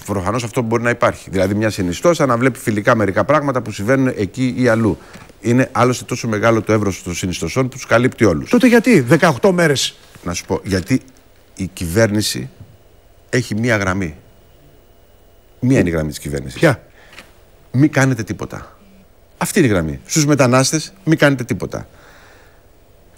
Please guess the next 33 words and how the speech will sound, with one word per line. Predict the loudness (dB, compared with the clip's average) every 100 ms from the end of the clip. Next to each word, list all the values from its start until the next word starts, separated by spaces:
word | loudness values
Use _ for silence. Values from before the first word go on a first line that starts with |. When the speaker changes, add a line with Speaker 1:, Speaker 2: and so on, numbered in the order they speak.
| -20 -20 _ -6
Speaker 1:
Στις | -2 0
καταλήψεις, | 2 4 4 4 0 -6 0
μη | 2
κάνετε | 2 0
τίποτα. | -2 -4 -4 -6 -10 -14 -20 -20 -2
Στην | 2 4
οικονομική | 4 4 4 2
κρίση, | 2 2 4 0 -4 -4
αφήστε | -2 0 0 0 0
τους | -2 -6 0
ξένους | 4 4 2 -4
να | -2
κουραστούν. | 0 0 0 -2 -2 -10 -20 -20 -8
Σε | 0 2 2
όλα | 2 2 2
τα | 0
ζητήματα, | -2 0 2 2 0 2
πέρα | 2 2
από | 0
πολύ | 2 4
μεγάλους | 4 4 4 2
τίτλους, | 0 0 -2 -6 -10 -20 _ -20 -6
το | 0
νομοσχέδιο, | 0 0 0 0 2 2 2 -2
σου | -4 -6
θυμίζω | -2 -2 -2
ότι | -4
το | -4
νομοσχέδιο | -4 -4 -4 -2
για | -2
τις | -4 -2
δόσεις | -2 -2 -6
ονομάστηκε | -2 0 2 2 0 -4